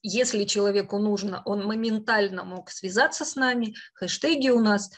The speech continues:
для понимания того, как нас найти, да, чтобы всегда в поиске мы облегчали эту работу. "Ой, <laughs> извините, я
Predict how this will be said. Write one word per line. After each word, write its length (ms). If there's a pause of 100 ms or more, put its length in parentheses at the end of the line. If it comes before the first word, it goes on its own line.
(140)
для 600
понимания 680
того, 340
как 340
нас 240
найти, 560
да, 120
чтобы 300
всегда 800 (380)
в 100
поиске 680 (260)
мы 240
облегчали 1040
эту 240
работу. 500 (1400)
"Ой, 260
<laughs> 720
извините, 680
я 140